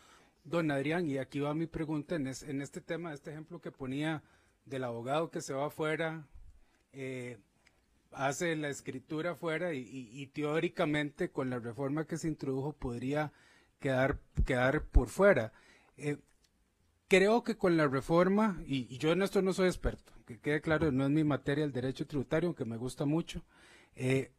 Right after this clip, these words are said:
con la reforma del dos mil dieciocho se introdujo en el Código de Normas y Procedimientos Tributarios el tema de la garle, la cláusula, la cláusula antilusiva. Entonces, ¿no podría la administración tributaria precisamente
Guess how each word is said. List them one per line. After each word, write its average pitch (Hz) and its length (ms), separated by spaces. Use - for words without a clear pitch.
con 156 120
la 147 80
reforma 156 420
del 196 80
dos 185 120
mil 180 180
dieciocho 185 540
se 185 140
introdujo 143 460
en 180 80
el 143 120
Código 160 300
de 170 60
Normas 170 280
y 190 60
Procedimientos 143 640
Tributarios 165 800
el 127 120
tema 151 240
de 180 60
la 139 100
garle, 160 280
la 117 140
cláusula, 160 600
la 131 220
cláusula 160 800
antilusiva. 139 800
Entonces, 143 680
¿no 170 280
podría 202 360
la 208 100
administración 156 720
tributaria 180 920
precisamente 165 1040